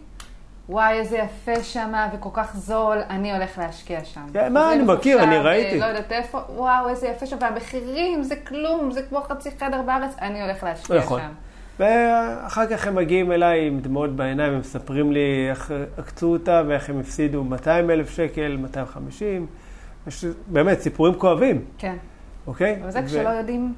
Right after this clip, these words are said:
Speaker 1: מה עושים.
Speaker 2: כשלא יודעים, ומתפתים לכל מיני, אה, את יודעת, אה,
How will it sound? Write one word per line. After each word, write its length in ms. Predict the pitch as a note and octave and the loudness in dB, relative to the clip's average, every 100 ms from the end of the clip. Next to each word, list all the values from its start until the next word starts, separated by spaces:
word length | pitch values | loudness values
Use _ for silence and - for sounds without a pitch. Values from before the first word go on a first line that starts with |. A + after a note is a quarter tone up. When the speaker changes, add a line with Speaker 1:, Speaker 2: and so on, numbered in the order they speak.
| - | -8
Speaker 1:
מה 140 | G3 | -8
עושים. 320 | G3 - F#3+ | -6 -8 -8
Speaker 2:
כשלא 220 | F3+ A#3+ C#4+ | 0 6 8
יודעים, 380 | A#3 E3 D#3 D3+ | 8 6 4 4
ומתפתים 600 | E3 E3+ - F3 A3+ A3 | 4 2 2 0 2 2
לכל 300 | G3 F#3+ F#3+ | 2 4 2
מיני, 240 | F#3+ F#3 | 4 4
אה, 1000 | F3+ F3 E3+ E3 D#3+ D#3 D3+ D3 C#3+ C3+ B2+ | 4 6 4 4 4 6 6 6 4 0 -2
את 60 | |
יודעת, 540 | C#3 D3 D#3+ C3+ A#2+ | 0 4 6 4 -2
אה, 60 | - | -4